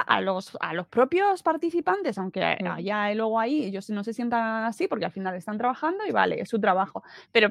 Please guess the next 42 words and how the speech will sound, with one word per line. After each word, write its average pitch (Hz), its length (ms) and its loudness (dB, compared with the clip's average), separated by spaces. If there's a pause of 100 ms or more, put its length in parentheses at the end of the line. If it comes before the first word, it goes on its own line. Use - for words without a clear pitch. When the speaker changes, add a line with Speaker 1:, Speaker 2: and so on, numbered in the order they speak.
(120)
Speaker 1:
para 170 240 4
mí 208 160 0
están 269 200 4
maltratando 240 480 4
el 381 80 0
formato 254 800 4
y, 196 640 2
y 196 160 2
es 170 100 2
que - 80 -4
se 214 120 6
lo 202 80 6
van 170 160 8
a 190 80 0
cargar 240 360 8
y 208 120 2
luego 185 200 4
además 226 400 6
abusan 180 600 6
de 185 80 4
los 185 180 0
formatos 190 460 2
publicitarios, 254 840 2 (260)
abusan 208 400 4
muchísimo 233 800 0 (240)
de 214 220 6
Speaker 2:
Sí. 208 40 2
Speaker 1:
la, 196 460 2
de 208 160 4
introducir 208 880 2
la 254 140 8
publicidad, 254 640 2
que - 100 -2
no 190 140 -2
se 220 100 -4
puede, 240 340 2
pero 185 140 2
bueno, 247 220 0
sé 208 160 -4
que 226 80 2
se 277 100 2
lo, 269 100 4